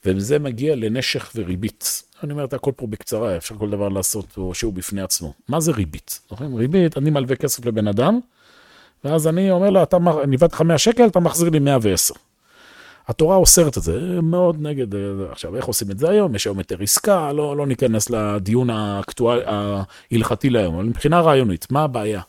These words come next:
בריבית? ריבית, אתם מבינים? זה בדיוק הנקודה הזו. אתה מלווה, שוב, למישהו כסף, מישהו שעכשיו נמצא פה ב-,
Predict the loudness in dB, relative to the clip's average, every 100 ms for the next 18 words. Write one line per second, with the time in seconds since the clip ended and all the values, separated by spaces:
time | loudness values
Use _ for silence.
0 | _ _ _ _ _ _ _ -4 0 0
1 | -2 -2 -4 -6 -10 -6 -6 -6 -8 -16
2 | _ _ -20 -20 _ _ _ _ -8 -4
3 | -2 -2 -6 -12 -8 -4 -4 -6 -8 -14
4 | _ _ -10 -4 0 0 0 -6 -4 -6
5 | -4 -4 -4 -8 -14 _ _ _ -20 -4
6 | 0 2 0 -4 -10 _ _ _ _ -2
7 | 0 0 2 2 2 -2 -8 _ _ -12
8 | -6 -4 -2 -2 -2 -2 -4 -4 -6 -2
9 | -2 -2 -10 -18 -6 -4 -2 -2 -2 0
10 | 2 0 -2 -16 _ 0 0 2 0 2
11 | 2 4 2 0 0 2 2 0